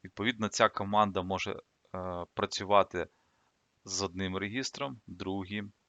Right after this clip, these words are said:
третім і четвертим. Саме тому називається R чотири, оскільки, е, на відміну від попередніх, відразу може з чотирма регістрами працювати.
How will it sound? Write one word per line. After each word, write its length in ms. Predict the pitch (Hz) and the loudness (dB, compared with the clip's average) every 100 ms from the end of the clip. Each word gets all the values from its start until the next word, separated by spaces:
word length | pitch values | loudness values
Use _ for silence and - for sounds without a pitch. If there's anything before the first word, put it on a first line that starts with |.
| _ _ _ _ _ _ | _ _ _ _ _ _
третім 500 | - 92 95 - 98 - _ _ | -4 0 0 -4 -12 -14 _ _
і 200 | 95 95 - _ | -4 -4 -6 _
четвертим. 640 | - 101 - 85 80 - - _ _ _ _ _ _ _ _ _ _ _ | -6 -6 -2 -2 -2 -6 -20 _ _ _ _ _ _ _ _ _ _ _
Саме 320 | - 110 107 | 2 4 4
тому 300 | 101 107 98 | 2 0 -2
називається 720 | 92 87 92 85 82 85 - 90 | -2 -4 -4 -2 0 -2 -6 -6
R 180 | - 95 | 0 0
чотири, 540 | - - - 131 160 190 _ _ _ _ _ _ _ _ _ _ _ _ _ - | 0 -8 -4 -4 -4 -8 _ _ _ _ _ _ _ _ _ _ _ _ _ -18
оскільки, 400 | 98 - 107 107 | -14 -10 -8 -8
е, 640 | 95 - _ - _ - | -10 -14 _ -20 _ -12
на 200 | 87 101 | -4 0
відміну 440 | 98 95 101 95 90 | 0 0 -2 -2 -2
від 140 | 90 | -6
попередніх, 640 | - 90 95 127 120 92 95 | -6 -2 0 0 -2 -4 -4
відразу 480 | 98 90 107 101 | -2 2 2 2
може 300 | 95 90 90 | -4 -6 -8
з 60 | - | -8
чотирма 460 | - 95 - 87 87 | -6 -4 -4 -4 -4
регістрами 520 | 82 82 - - 78 | -4 -10 -12 -12 -12
працювати. 560 | - 82 - 80 - | -12 -12 -10 -12 -12